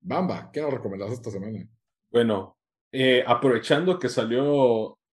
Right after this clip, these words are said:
Speaker 2: el, creo que el viernes o el jueves, eh, la segunda temporada de The Witcher en Netflix, eh, les recomiendo que vean la segunda temporada y si no la han visto, se pueden poner al día en la temporada uno.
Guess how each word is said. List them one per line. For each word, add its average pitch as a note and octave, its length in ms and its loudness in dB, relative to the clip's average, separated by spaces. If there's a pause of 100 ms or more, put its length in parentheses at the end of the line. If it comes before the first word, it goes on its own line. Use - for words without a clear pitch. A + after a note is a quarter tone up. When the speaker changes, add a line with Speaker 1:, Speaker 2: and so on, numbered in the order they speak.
(120)
Speaker 2:
el, G#2 400 -6
creo D3 160 -2
que D3 60 0
el G#2 80 0
viernes B2+ 340 2
o - 20 2
el G#2 60 0
jueves, B2 720 2
eh, G2+ 200 0
la F#2+ 160 -4
segunda A2+ 320 0
temporada A#2+ 520 4
de G#2 100 -2
The F2 60 -4
Witcher C#3 360 -2
en G2+ 120 -6
Netflix, - 840 -8 (160)
eh, G2+ 460 2
les G2+ 180 0
recomiendo A#2+ 640 2
que F#2+ 380 -4 (800)
vean D3 380 6
la F3+ 60 4
segunda D#3 260 2
temporada D3 420 2
y E3+ 40 2
si A#2 140 -4
no B2 120 0
la D#3+ 100 0
han C#3+ 100 -4
visto, D#3+ 440 -4
se - 100 -4
pueden C3+ 200 2
poner B2 200 0
al A#2 160 -2
día C3 160 4
en C3+ 60 2
la G#2 120 0
temporada G2+ 440 0
uno. F#3+ 400 -2